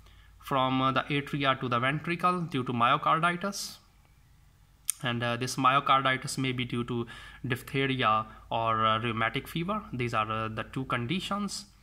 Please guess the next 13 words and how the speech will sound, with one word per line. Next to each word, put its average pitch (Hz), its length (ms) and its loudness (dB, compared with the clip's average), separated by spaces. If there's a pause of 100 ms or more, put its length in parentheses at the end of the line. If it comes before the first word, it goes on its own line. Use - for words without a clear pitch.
(220)
which 127 220 -6
can 117 180 -2
cause 156 580 2 (140)
myocarditis. 117 960 0 (880)
And, 110 340 -4
uh, 110 280 -2 (600)
this, 127 240 -4
uh, 117 360 2
results 143 460 0
in, 113 240 -2
uh, 110 180 -2
the 113 120 -2
inflammation 131 760 -4